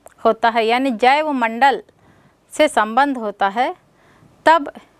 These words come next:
एक पर्यावरणीय प्रक्रम पूरा होता है। और इस प्रक्रम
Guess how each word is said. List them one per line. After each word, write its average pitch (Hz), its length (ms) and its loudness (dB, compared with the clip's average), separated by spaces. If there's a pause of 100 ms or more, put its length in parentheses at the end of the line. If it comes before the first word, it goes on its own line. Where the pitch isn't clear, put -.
(160)
एक 294 300 2
पर्यावरणीय 262 840 0
प्रक्रम 285 580 0 (560)
पूरा 302 280 -2 (140)
होता - 240 -10
है। 170 220 -14 (1600)
और 269 220 4
इस - 240 0
प्रक्रम 311 560 2